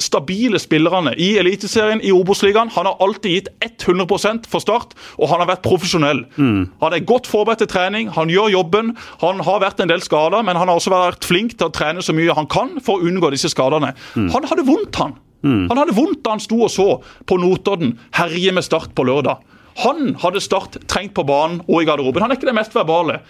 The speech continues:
Speaker 1: Espen kommer ikke til å bli statsminister i Norge. Han er ikke den som tar ord i alle slags settinger. Men i kraft av innsats og i kraft av det faktisk å gi beskjed,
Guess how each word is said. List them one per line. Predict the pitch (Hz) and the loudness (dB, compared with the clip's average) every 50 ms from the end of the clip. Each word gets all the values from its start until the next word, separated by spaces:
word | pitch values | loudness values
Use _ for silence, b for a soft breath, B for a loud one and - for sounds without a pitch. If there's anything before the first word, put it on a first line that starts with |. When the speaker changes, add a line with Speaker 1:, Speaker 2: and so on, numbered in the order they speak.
| B B B B B | B B B B B
Speaker 1:
Espen | 220 220 - - 233 220 | -2 -2 -2 -2 -2 -2
kommer | - 202 214 | 0 -2 -2
ikke | - 214 | 0 0
til | 220 | 0
å | 214 | 0
bli | 220 - | 0 0
statsminister | - 180 190 - - 196 190 180 - 185 175 | 0 0 0 0 -2 -2 -2 0 2 2 2
i | |
Norge. | 147 131 127 131 147 | 4 2 2 2 0
Han | 170 185 | 0 0
er | 202 | -2
ikke | 196 233 226 214 196 185 180 175 | 0 0 2 4 4 4 2 2
den | 156 170 180 196 | 0 -2 -4 -4
som | 190 - 196 180 160 - | -4 -4 -4 -4 -4 -4
tar | - - 185 165 180 175 | -2 -2 0 0 0 0
ord | 175 175 165 180 185 165 | 0 0 2 4 4 4
i | 151 | 4
alle | 131 139 156 | 2 2 0
slags | - 185 151 - | -2 -4 -4 -2
settinger. | - 160 160 - 175 123 120 | -2 -4 -4 -2 -2 -2 0
Men | 139 165 196 233 208 - B B B B B | 0 0 0 -2 -4 -6 B B B B B
i | B 185 | B -2
kraft | - - 202 214 214 - - | 0 0 -2 -2 -2 -4 -6
av | 185 - | -4 -2
innsats | 202 190 196 196 - - 226 226 - - - - - | -2 -2 -2 0 0 0 0 0 -2 -6 -6 -2 2
og | 170 208 | 2 2
i | 214 | 2
kraft | - - 202 214 214 - | 0 -2 -2 -2 0 0
av | 180 | 0
det | 175 190 | 0 0
faktisk | - - 202 - - 175 - | 0 -2 -4 -4 -4 -4 -2
å | 190 175 | -2 0
gi | 180 214 | 0 2
beskjed, | 185 196 180 - 233 247 - 175 | 0 0 0 2 2 0 0 -2